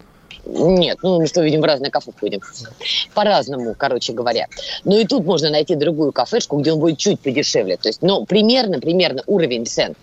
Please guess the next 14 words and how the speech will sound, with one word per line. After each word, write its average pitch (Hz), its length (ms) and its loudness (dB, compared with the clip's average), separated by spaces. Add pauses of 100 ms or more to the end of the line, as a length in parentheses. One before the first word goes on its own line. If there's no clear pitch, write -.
он 185 240 2
московский. - 720 -2 (480)
И 175 80 2
если 175 320 2
ты 175 120 0
зайдёшь 185 280 0
в - 20 -14
ту 160 140 -4
супермаркеты, 190 720 -2
ты 156 100 0
обнаружишь, 151 560 2
что 127 200 0
цены 214 380 2
тут 110 220 -2